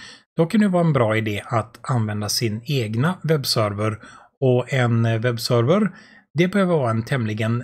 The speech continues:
lågspecificerad maskin. Till och med en lågspesad maskin kan leverera väldigt mycket, eh, requests av webbesökare, så det där kan vara ett sätt att lösa det hela på.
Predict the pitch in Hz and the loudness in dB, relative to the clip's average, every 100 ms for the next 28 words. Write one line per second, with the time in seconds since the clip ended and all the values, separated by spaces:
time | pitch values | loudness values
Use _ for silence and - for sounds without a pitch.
0 | - 143 180 185 120 - - 120 - 120 | -4 0 2 2 0 -4 -4 -4 -2 -2
1 | 117 117 127 113 143 156 175 - 117 101 | -2 0 0 0 -2 -2 -2 0 -2 -2
2 | 113 - - 131 123 123 117 113 110 - | -12 -12 -6 -2 -2 0 0 2 0 -6
3 | - - - 123 131 139 107 - - 120 | -20 -20 -4 0 2 2 0 -4 -2 -2
4 | 107 - 143 156 156 139 107 101 - 117 | -2 -2 -2 -2 -2 -2 -2 -4 -2 -2
5 | 113 - 120 117 117 107 104 104 107 131 | -2 -2 0 2 0 -2 -4 -6 -4 -4
6 | 127 107 123 127 - 117 123 - - 120 | -2 -4 -4 -6 -2 0 0 -2 -4 -2
7 | 104 - - - _ _ 120 107 107 107 | -2 -6 -20 -20 _ _ -4 -2 -2 -4
8 | 110 113 - _ _ 120 120 - 117 101 | -6 -10 -18 _ _ -2 -2 0 -2 0
9 | - - - - - 117 107 113 - 131 | -4 -4 -6 -6 -4 -2 -2 -4 -8 -4
10 | 127 110 104 120 104 - 113 107 - 120 | -2 -2 -2 0 -2 -2 -4 -2 -2 0
11 | 113 110 - - - - - 151 180 196 | 0 -2 -8 -20 -20 -10 -2 -2 0 2
12 | 185 180 - - 131 - - 160 - 127 | 2 0 -6 -2 -2 0 0 0 0 -2
13 | 117 127 120 139 110 - 113 107 117 107 | -2 0 0 0 -2 0 0 0 -2 -2
14 | - 123 202 | 0 2 2